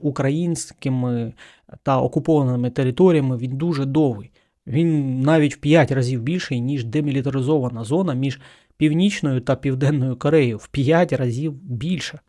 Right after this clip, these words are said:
І ви хочете направити всього десять тисяч військових? По-друге, є великі сумніви щодо того, чи Путін взагалі готовий дотримуватися ваших угод.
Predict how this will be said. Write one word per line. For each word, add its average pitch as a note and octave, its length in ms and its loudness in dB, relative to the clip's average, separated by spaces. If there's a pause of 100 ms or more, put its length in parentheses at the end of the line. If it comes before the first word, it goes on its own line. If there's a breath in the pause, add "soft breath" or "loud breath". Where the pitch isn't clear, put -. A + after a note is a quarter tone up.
(460)
І C#3 80 0
ви E3 120 4
хочете D#3+ 440 0
направити C#3 520 2
всього C3 320 -2
десять B2+ 380 -4
тисяч C3 360 -6
військових? D3+ 640 0 (920)
По-друге, D3+ 380 4
є D3+ 160 2
великі C#3+ 360 0
сумніви A2+ 500 -4
щодо B2 260 -8
того, D#3+ 340 2
чи - 120 -6
Путін D3 280 0
взагалі C3 400 0
готовий C3 440 0
дотримуватися B2 800 -2
ваших C3+ 420 -2
угод. D3 380 -2